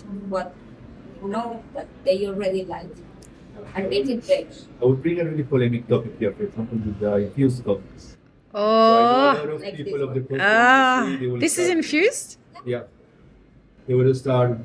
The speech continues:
Speaker 2: nagging about it, they will get mad because they say, "No, it's not coffee, this is not good," they're really purist. But if you go to the customers with it,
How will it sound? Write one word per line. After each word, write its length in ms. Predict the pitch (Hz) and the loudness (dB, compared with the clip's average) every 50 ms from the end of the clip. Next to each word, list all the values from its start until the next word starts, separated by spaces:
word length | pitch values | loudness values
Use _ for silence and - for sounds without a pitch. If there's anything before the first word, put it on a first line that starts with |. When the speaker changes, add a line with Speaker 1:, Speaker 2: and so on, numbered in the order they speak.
| - - 127 | -10 -6 -4
Speaker 2:
nagging 400 | 120 120 120 120 113 117 113 113 | -2 0 0 0 -2 -2 -2 -2
about 340 | 110 110 110 107 110 107 | -2 -2 -2 0 0 0
it, 100 | 107 101 | -2 -2
they 60 | 113 107 | -2 -4
will 120 | 107 104 | -4 -4
get 240 | - - 107 - - | -4 -6 -6 -6 -4
mad 340 | 123 123 123 123 117 113 113 | -2 0 0 0 0 -2 -4
because 200 | 113 - 123 110 | -6 -8 -8 -8
they 80 | 110 110 | -8 -8
say, 140 | - 120 113 | -8 -6 -2
"No, 140 | 127 135 131 | 0 0 0
it's 200 | 123 - - - | -2 -4 -6 -8
not 180 | 120 - - - | -10 -10 -2 0
coffee, 320 | 131 123 117 - - 117 | 2 2 2 0 -2 -4
this 180 | 113 113 107 - | -4 -6 -8 -8
is 300 | 110 107 - - - - | -12 -12 -14 -18 -14 -10
not 240 | 120 113 113 - - - | -8 -8 -8 -8 -4 0
good," 320 | 131 127 123 123 120 110 | 2 4 4 4 4 2
they're 160 | 113 110 104 107 | 0 -2 -2 -2
really 180 | 120 127 127 123 | 0 -2 -2 -2
purist. 480 | 127 127 120 107 107 127 135 - - - - - - - - - - - - - - - _ - - - | 0 -2 -2 -2 -2 -6 -10 -12 -18 -20 -20 -20 -20 -20 -20 -20 -20 -20 -20 -20 -20 -20 _ -20 -10 -4
But 180 | 127 139 151 135 | -2 0 0 0
if 100 | 131 123 | 0 0
you 60 | 131 | 2
go 160 | 123 123 123 120 | 2 2 2 2
to 60 | 127 | 0
the 120 | 117 110 | -2 -4
customers 520 | - - 139 143 - - 131 120 104 95 - | -4 -4 -4 -6 -6 -6 -6 -6 -6 -6 -6
with 140 | 107 98 95 | -6 -6 -6
it, 120 | 92 | -6